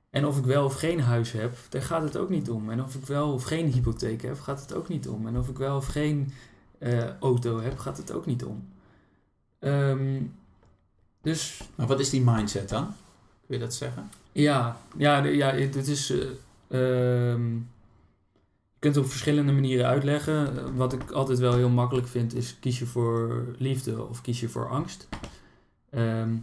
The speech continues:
Speaker 1: en dat is ook, kies je voor overvloed of kies je voor tekort? Eh, kies je voor vertrouwen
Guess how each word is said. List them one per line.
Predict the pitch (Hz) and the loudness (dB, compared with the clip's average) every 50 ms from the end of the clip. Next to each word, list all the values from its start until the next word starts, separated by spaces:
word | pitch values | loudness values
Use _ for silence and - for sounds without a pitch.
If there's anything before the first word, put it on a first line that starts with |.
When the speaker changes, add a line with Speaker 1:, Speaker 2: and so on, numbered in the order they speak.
| - - | -6 -4
Speaker 1:
en | 123 117 | -2 0
dat | 113 107 | 0 0
is | 113 113 | -2 -2
ook, | 113 107 107 | -4 -4 -2
kies | - 123 120 | -2 -2 0
je | 123 123 | 0 0
voor | 117 - 123 117 | -2 -2 -2 0
overvloed | 117 123 127 123 123 120 120 113 110 - | 2 4 4 4 2 2 2 0 0 -2
of | - 120 - | -6 -10 -6
kies | - 117 113 - | -4 -4 -4 -2
je | 120 | -4
voor | 117 - 113 - - | -6 -6 -8 -8 -8
tekort? | - 120 - - 131 151 151 - - - _ _ _ _ _ _ _ _ _ _ _ _ _ _ _ _ _ | -12 -10 -6 -4 -2 -2 -4 -6 -12 -20 _ _ _ _ _ _ _ _ _ _ _ _ _ _ _ _ _
Eh, | - 110 107 101 | -12 -10 -10 -6
kies | - 120 113 - | -4 -4 -4 -4
je | 110 | -4
voor | - 120 107 | -6 -8 -8
vertrouwen | - - 120 - 113 113 110 107 113 117 117 123 123 123 | -8 -8 -8 -6 -4 -4 -4 -2 -2 -2 -2 -2 -4 -4